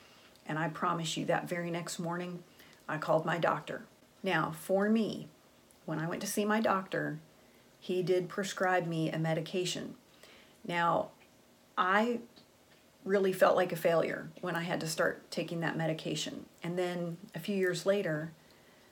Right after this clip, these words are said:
um, I went through a very traumatic event, and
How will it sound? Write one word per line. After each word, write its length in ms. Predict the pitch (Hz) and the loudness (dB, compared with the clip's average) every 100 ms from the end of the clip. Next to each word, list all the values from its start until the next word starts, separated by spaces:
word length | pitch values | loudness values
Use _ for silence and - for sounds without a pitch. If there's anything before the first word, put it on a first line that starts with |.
| - - | -14 -4
um, 500 | 160 156 160 156 160 | 0 0 0 -2 -4
I 40 | 170 | -4
went 200 | 175 - | -4 -2
through 160 | 170 | -2
a 20 | |
very 240 | 165 170 175 | 2 0 0
traumatic 560 | - 170 175 165 165 | -2 -2 0 0 -2
event, 540 | 170 160 160 165 - - - - | -4 -2 -2 -4 -8 -16 -16 -8
and 520 | 165 151 151 151 160 | -4 -2 -2 -4 -6